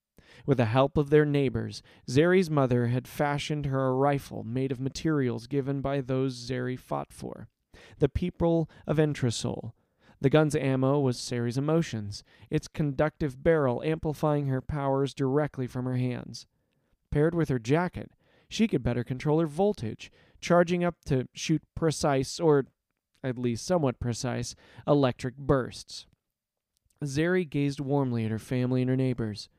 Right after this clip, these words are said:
She thought she'd lose them all in her efforts to fight back. But because she stood up for them, they stood up with her. Backed by her community, Zeri fights for those who cannot. Zon is not perfect,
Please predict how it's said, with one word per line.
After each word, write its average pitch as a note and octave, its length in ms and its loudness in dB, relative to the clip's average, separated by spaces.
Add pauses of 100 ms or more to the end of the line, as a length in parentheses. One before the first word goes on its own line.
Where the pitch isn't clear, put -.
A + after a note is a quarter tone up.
(420)
She D#3 240 2
thought A#2 300 -2
she'd C3 240 -8
lose C#3 240 2
them C3+ 160 0
all C#3 260 2
in A#2+ 60 -4
her B2+ 100 -6
efforts C3 420 -8
to C3+ 100 -8
fight B2+ 280 -8
back. A#2+ 360 -10 (560)
But C3 160 2
because F3 320 0
she E3 140 -2
stood C#3 240 2
up E3 140 2
for A#2+ 160 -2
them, G2+ 280 -6 (560)
they C3 360 2
stood D3+ 280 -2
up A#2+ 180 -4
with C#3 160 -4
her. B2+ 400 -8 (840)
Backed D#3 420 4
by E3+ 140 6
her F3 100 2
community, B2 640 0 (260)
Zeri E3 380 4
fights D#3 400 -4
for F3 160 -2
those B2+ 280 2
who B2+ 100 0
cannot. B2+ 560 -2 (500)
Zon F3 320 4
is F#3 320 0
not D3+ 360 -2
perfect, - 580 -4